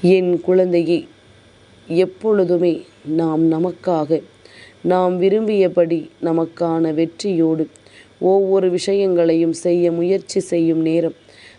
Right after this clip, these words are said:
அதிலிருந்து நாம் விரும்பியபடி அத்தனை உண்மைகளும் நடக்கும். இனி உனக்காக எப்பொழுதும் உன்னை தொடர்கின்ற இந்த வராகி நான் இருக்கும் பொழுது, நீ எந்த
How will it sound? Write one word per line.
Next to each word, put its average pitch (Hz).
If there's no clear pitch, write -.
அதிலிருந்து 185
நாம் 160
விரும்பியபடி 165
அத்தனை 196
உண்மைகளும் 175
நடக்கும். 170
இனி 185
உனக்காக 185
எப்பொழுதும் 165
உன்னை 170
தொடர்கின்ற 180
இந்த 151
வராகி 156
நான் 180
இருக்கும் 190
பொழுது, 160
நீ 180
எந்த 202